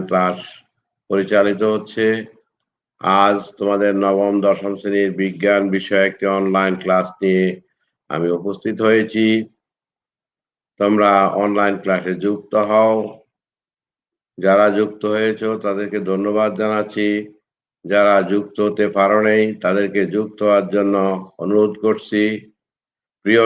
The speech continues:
শিক্ষার্থীবৃন্দ, অভিভাবকবৃন্দ এবং যারা আজকে এই অনলাইন ক্লাস দেখছেন সকলকে আমার পক্ষ থেকে জানাচ্ছি শুভেচ্ছা,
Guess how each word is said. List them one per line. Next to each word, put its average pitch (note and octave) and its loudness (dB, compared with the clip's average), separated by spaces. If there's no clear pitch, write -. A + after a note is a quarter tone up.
শিক্ষার্থীবৃন্দ, G#2+ 0
অভিভাবকবৃন্দ G2+ 2
এবং G2 2
যারা G2 0
আজকে F#2+ -6
এই F#2+ 2
অনলাইন F#2 -2
ক্লাস F#2 0
দেখছেন A2 -4
সকলকে A#2+ 0
আমার F#2+ 2
পক্ষ F#2+ 0
থেকে G#2 -2
জানাচ্ছি F#2 0
শুভেচ্ছা, G2 0